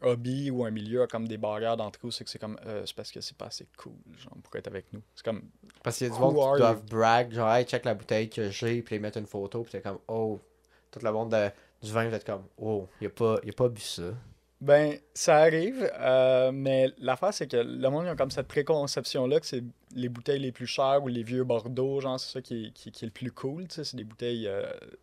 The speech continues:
Speaker 1: hors de prix complètement. Puis, il y a un plaisir à ça,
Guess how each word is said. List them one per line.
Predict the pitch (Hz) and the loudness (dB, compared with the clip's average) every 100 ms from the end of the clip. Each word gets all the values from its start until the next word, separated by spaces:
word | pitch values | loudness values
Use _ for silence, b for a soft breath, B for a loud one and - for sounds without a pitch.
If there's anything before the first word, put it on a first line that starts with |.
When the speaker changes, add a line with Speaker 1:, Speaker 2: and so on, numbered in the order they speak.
| _ | _
Speaker 1:
hors | - 120 | -2 -2
de | 120 107 | -2 -4
prix | - 135 | -6 -10
complètement. | 131 110 110 101 123 214 _ b b b b _ | -8 -6 -6 -6 -8 -8 _ b b b b _
Puis, | - 160 165 _ - | -4 -4 -4 _ -4
il | |
y | 135 | 0
a | 135 | 0
un | |
plaisir | 131 156 151 170 190 | 0 0 2 0 2
à | 131 | 2
ça, | - 143 175 | 2 0 -2